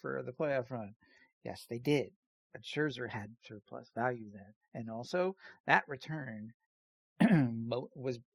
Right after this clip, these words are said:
was big because it included Trey Turner, who had the, who was underpaid and in control for an,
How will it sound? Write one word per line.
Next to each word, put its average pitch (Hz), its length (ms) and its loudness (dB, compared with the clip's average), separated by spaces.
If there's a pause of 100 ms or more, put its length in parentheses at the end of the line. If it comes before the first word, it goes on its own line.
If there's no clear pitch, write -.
was 120 220 -2
big 127 500 2
because 113 380 -4
it 107 80 -10
included 107 420 -12
Trey 113 200 -6
Turner, 110 480 -6 (360)
who 123 100 -2
had 120 220 0
the, 110 140 -2 (140)
who 127 80 -8
was 113 340 -6
underpaid 127 560 -2
and 113 160 -4
in 113 80 -6
control 117 580 4
for 117 140 0
an, 113 160 -2